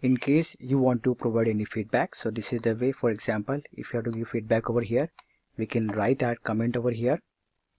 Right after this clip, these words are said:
and say comment. And, uh, in case if you want to check, uh, whether any plagiarism is there in this, uh, document, so here you will see four flash messages. So, uh, if you click onto these passages,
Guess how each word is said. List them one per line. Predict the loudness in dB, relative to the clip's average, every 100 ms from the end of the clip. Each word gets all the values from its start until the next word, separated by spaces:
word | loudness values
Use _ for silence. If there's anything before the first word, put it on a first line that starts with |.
| _ _ _ _ _
and | -8 -6 -8 -14 -20
say | -6 -4 -4 -8
comment. | -6 -4 -2 -4 -8 _ _ _ -8
And, | -2 0 0 -2 -4
uh, | -6
in | -2 0
case | 4 2 4
if | 2
you | 4
want | 6 6
to | 2
check, | 6 6 6 _ _ -20 _
uh, | -2 0
whether | 2 2 2 2
any | 2 0
plagiarism | 2 4 4 6 6 6
is | 6
there | 6 6 6
in | 4
this, | 2 0 -6 -10
uh, | -4 -4
document, | -2 -2 2 2 2 -6 _ _ _
so | 0
here | 6 8
you | 8
will | 6
see | 6 2 2
four | 10 12 12
flash | 12 4 4 6
messages. | 2 2 0 -2 -4 -10 _ _ _
So, | -8 -6 -4 -2
uh, | 0 2
if | 0
you | 4
click | 6
onto | 8 6
these | 6 4
passages, | 2 4 4 6 4 4